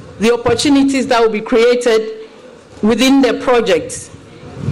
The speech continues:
Your Excellency, we are ready as organizations of persons with disabilities to, to support the project with our expertise and other resources that will be needed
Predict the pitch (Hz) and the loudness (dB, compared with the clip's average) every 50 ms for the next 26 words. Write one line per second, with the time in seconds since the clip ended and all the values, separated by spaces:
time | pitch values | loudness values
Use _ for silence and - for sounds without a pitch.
0 | - - - - 220 262 320 370 370 370 - - - 285 269 254 240 233 247 240 | -8 -6 -2 0 0 2 2 2 2 0 -2 -2 0 2 2 2 2 2 2 0
1 | - 190 175 165 165 165 - - - - - - - - - - - - - 202 | 0 0 0 0 0 0 -2 -6 -8 -8 -8 -6 -6 -6 -6 -8 -12 -12 -6 -4
2 | 220 262 277 277 269 262 269 262 269 294 311 269 302 311 302 302 311 311 - - | 0 0 2 2 0 0 0 0 0 0 0 0 0 0 0 0 0 -2 -4 -8
3 | - - - - 240 233 233 220 - - - - - 247 220 240 240 233 233 233 | -10 -8 -4 -2 -2 -2 -2 -4 -6 -12 -10 -6 -4 -2 0 0 0 0 0 0
4 | 220 226 277 285 277 - 285 269 277 269 269 262 262 - 262 247 240 247 247 240 | 0 2 0 0 0 0 2 2 2 2 2 0 -2 0 0 0 0 0 0 -2
5 | 226 - - 220 202 - - - 214 190 180 - 233 220 208 208 - 214 202 185 | -2 0 0 0 0 0 -2 -2 -2 -2 -2 0 -2 -2 -2 -2 -4 -4 -4 -4
6 | - - - - - - - - - - - - - - - - - - - - | -4 -6 -6 -6 -6 -6 -8 -10 -12 -12 -12 -12 -10 -10 -10 -8 -6 -4 -4 -4
7 | - - - - - - 269 - - - - - - - - - - - - - | -4 -6 -8 -6 -4 -2 -2 -4 -4 -10 -14 -18 -20 -20 -20 -20 -20 -20 -14 -6
8 | - - 262 - - 311 269 269 277 - 339 339 349 381 - - - 254 233 247 | -2 -2 -2 0 0 0 -2 -2 -2 0 0 0 0 0 -2 -4 -4 -4 -4 -2
9 | - 277 262 269 262 269 262 262 - 254 233 226 226 233 240 277 285 - 254 240 | -2 0 0 0 0 -2 -2 -4 -2 -2 0 0 0 0 0 0 -2 0 -2 -2
10 | 220 - - - 226 220 - - - 311 330 330 311 - - - - - - - | -2 -2 -2 -4 -4 -4 -2 -2 0 2 2 2 0 -2 -6 -12 -14 -10 -6 -4
11 | 233 220 214 220 220 - 269 277 269 277 285 277 247 233 247 247 247 - 247 226 | -2 -2 -2 -2 -2 -2 -2 0 0 2 2 2 2 2 0 0 0 0 0 0
12 | 220 226 - 180 185 190 - - - - - - - - - 254 285 285 254 190 | 0 -2 -4 -6 -6 -6 -10 -12 -14 -16 -18 -18 -8 -4 -2 0 0 0 0 -2
13 | 233 226 214 226 240 269 277 285 233 214 185 190 - - | -2 0 0 2 2 4 2 2 2 0 0 0 -2 -6